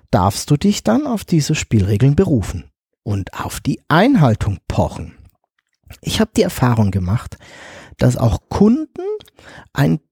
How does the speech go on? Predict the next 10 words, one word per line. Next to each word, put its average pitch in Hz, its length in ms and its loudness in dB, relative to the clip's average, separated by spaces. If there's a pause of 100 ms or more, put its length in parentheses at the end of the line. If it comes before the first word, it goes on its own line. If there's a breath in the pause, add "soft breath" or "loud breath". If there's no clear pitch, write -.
(120)
eine 113 160 0
professionelle 170 1040 2
und - 240 -4
verbindliche 151 800 0
Vorgehensweise 92 1200 0
schätzen, - 560 -6 (460 loud breath)
auch 196 480 2
wenn 233 220 0
es 240 160 -6
sie 240 180 0